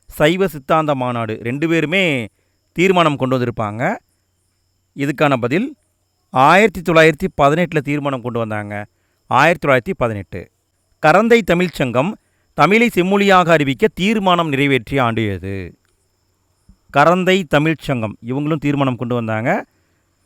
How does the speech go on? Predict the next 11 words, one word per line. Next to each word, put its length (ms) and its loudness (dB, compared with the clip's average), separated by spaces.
விடை 220 4
ஆயிரத்தி 320 4
தொள்ளாயிரத்தி 300 2
பத்தொம்போதுங்க. 600 0
உயர்தனி 500 0
செம்மொழி 440 0
என்ற 240 0
ஆங்கில 520 4
நூல் 360 2
தேவநேய 580 2
பாவாணரால் 720 2